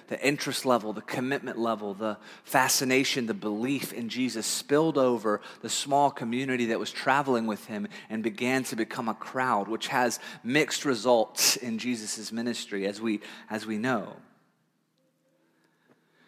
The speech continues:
He walks into God's house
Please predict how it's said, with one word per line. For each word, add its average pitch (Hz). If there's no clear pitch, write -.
He 175
walks 185
into 190
God's 185
house 147